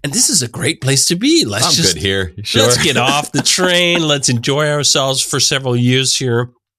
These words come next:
Speaker 1: And what's interesting is how that relates to where we are now. In two thousand fourteen, we chose to become Basecamp, as we call
Speaker 2: Uh-huh.
Speaker 1: it, where we essentially stopped offering three of the products for sale, sort of.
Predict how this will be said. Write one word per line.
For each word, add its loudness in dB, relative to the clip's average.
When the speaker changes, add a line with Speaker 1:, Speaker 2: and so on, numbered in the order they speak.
Speaker 1:
And 0
what's 0
interesting -2
is -4
how -4
that -2
relates -4
to -10
where -4
we -8
are -10
now. -4
In -4
two -2
thousand -2
fourteen, -4
we -6
chose -4
to -6
become -8
Basecamp, -6
as -12
we -20
call -8
Speaker 2:
Uh-huh. -6
Speaker 1:
it, -12
where -2
we -4
essentially 0
stopped -2
offering -6
three -2
of 2
the -2
products -8
for -8
sale, -4
sort -8
of. -20